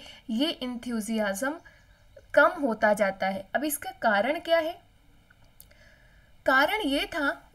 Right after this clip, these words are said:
इसके लो-, enthusiasm लॉस्ट होने के, क्योंकि लोगों को ये डर लगने लग जाए, लग गया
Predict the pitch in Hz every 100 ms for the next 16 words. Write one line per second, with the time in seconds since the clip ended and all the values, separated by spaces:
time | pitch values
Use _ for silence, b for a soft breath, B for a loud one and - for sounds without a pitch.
0 | - 269 - 285 254 - 233 - - 262
1 | 220 269 226 247 233 240 285 269 - 226
2 | 208 240 - 269 233 226 240 320 B B
3 | B - 370 381 403 427 - 240 226 247
4 | 320 392 403 262 208 277 349 269 269 254
5 | 214 214 254 233 196 196 208 220 220 202
6 | 190 196 247